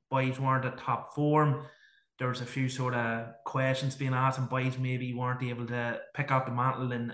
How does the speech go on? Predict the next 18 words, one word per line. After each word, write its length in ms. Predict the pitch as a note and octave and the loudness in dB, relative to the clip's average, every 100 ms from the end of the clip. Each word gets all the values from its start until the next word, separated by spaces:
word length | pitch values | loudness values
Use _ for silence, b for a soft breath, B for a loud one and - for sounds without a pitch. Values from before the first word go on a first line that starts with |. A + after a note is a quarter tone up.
| - | -6
in 220 | B2 A2+ | -6 -6
place 320 | - D#3 F3 | -2 0 2
of 60 | F3+ | 4
them. 300 | F#3 E3+ C#3+ | 4 4 0
So 440 | - C#3+ C#3 C3 B B B B | 0 4 4 4 B B B B
a 60 | C3+ | 2
bit, 240 | F3+ F#3 D3 | 4 4 4
uh, 240 | D3+ - | 2 2
for 120 | E3 | 2
me, 160 | D3+ D3+ | 4 4
it's 140 | D3 | 4
a 40 | A#2+ | -2
huge 420 | - C#3 C3+ - | 0 2 2 0
two 160 | C3+ B2+ | -4 -2
p-, 140 | C3 - - | -6 -10 -4
points 340 | C#3 B2 - | -2 -2 -4
miss 300 | A#2 A#2 - | -4 -4 -6
because 640 | B2+ A#2 B2 A#2+ A2+ - | -8 -4 -2 -2 -4 -12